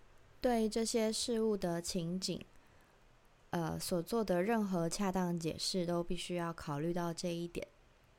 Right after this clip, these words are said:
所以可以举例来说，嗯，对于某一些东西的恐怖之处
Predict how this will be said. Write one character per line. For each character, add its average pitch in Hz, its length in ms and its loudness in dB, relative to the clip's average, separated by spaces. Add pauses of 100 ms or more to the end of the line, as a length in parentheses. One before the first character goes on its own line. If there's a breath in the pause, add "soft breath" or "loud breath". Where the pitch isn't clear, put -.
(580)
所 - 140 0
以 285 140 4
可 220 180 2
以 208 100 4
举 190 240 0
例 185 160 2
来 156 260 0
说， 160 540 -4 (500 loud breath)
嗯， 160 560 -2 (260)
对 254 240 6
于 214 60 4
某 170 260 2
一 170 40 0
些 196 120 4
东 196 280 4
西 202 160 -2
的 185 140 6
恐 156 280 0
怖 196 220 2
之 180 200 -2
处 - 360 0